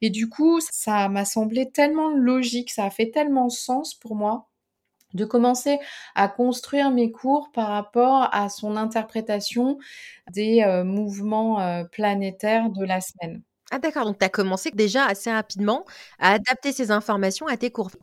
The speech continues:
Speaker 1: Oui, vu que le Kundalini parle de l'énergétique intérieure, je trouvais que ça faisait sens de l'associer à l'énergétique extérieure. Personnellement, je suis du signe du Gémeaux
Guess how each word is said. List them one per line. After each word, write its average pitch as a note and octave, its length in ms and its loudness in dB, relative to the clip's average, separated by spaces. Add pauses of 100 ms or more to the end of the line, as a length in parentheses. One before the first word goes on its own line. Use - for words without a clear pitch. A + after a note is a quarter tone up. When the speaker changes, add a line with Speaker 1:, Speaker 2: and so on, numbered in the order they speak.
(340)
Speaker 1:
Oui, C4+ 360 2 (100)
vu A#3+ 340 -2
que D#4+ 120 -4
le A3+ 400 6
Kundalini B3 640 4
parle G#3+ 400 2
de F#3+ 340 -2
l'énergétique G3+ 1080 -4 (140)
intérieure, G#3 800 2 (340)
je - 140 -10
trouvais A3+ 220 4
que A#3+ 60 0
ça F#3+ 140 2
faisait F3+ 180 -2
sens D4 380 0
de G3 80 0
l'associer F#3+ 600 0
à A3+ 100 4
l'énergétique F#3 880 -2
extérieure. G#3 720 2 (960)
Personnellement, G#3 600 0
je G#3+ 60 -2
suis - 140 -6
du F3 140 -10
signe G3+ 440 -2
du E3+ 300 -10
Gémeaux F3+ 640 0